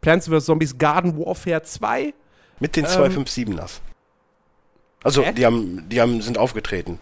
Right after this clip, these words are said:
Speaker 2: für Garden Warfare
Speaker 1: Ach so,
Speaker 2: zwei.
Speaker 1: aber nicht auf der Pressekonferenz.
Speaker 2: Na, da wahrscheinlich nicht, aber die haben, äh, Konzert gegeben auf der Gamescom
Speaker 1: Okay.
Speaker 2: bei Plants versus Zombies
Speaker 1: Okay.
Speaker 2: zwei.
Speaker 1: Nee, auf jeden
Speaker 2: Garden
Speaker 1: Fall,
Speaker 2: Warfare.
Speaker 1: äh, ja, was war da irgendwie die, die große Information?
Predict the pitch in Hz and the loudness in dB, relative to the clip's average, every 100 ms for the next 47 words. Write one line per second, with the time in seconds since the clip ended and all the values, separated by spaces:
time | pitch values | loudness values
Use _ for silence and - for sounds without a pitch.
0 | - - 98 85 95 87 87 85 85 85 | -12 -6 -6 0 0 0 -4 -6 -8 -8
1 | 82 143 160 143 143 147 139 - 139 123 | -4 4 6 6 4 0 -2 -4 -6 -4
2 | 127 120 113 113 - _ _ - 120 123 | -6 -6 -8 -8 -14 _ _ -6 0 2
3 | - 123 110 - 113 139 151 147 131 127 | 2 0 2 6 8 8 8 8 6 6
4 | 170 208 - - 123 147 147 147 139 139 | 4 4 0 4 8 10 8 6 6 4
5 | 127 127 131 135 123 143 135 - 113 117 | 2 0 0 0 2 4 4 2 -2 0
6 | 117 117 107 117 107 107 104 - 95 98 | 0 0 0 -2 0 -2 -2 -2 -2 -2
7 | 95 202 - 95 95 92 90 82 78 - | 0 0 2 0 0 -2 -6 -10 -14 -18
8 | - - - 107 98 107 104 - - 101 | -18 -20 -6 -2 -2 -2 -6 -4 -4 -4
9 | 104 101 - 151 127 98 78 - - - | -4 -6 -8 -6 -4 -4 -6 -10 -18 0
10 | 214 262 185 208 208 214 208 208 - 170 | 4 6 6 6 6 6 6 4 0 -4
11 | 147 147 143 165 151 156 208 196 202 180 | -2 -4 -4 -4 -4 -4 -4 -6 -8 -6
12 | 190 170 190 - 160 - - 160 - 190 | -8 -10 -14 -16 -14 -18 -16 -16 -6 -6
13 | 196 185 - 190 - 190 170 - - - | -4 -6 -6 -10 -10 -8 -8 -10 -16 -18
14 | - 170 175 208 226 240 226 | -12 -6 -2 0 0 -2 -6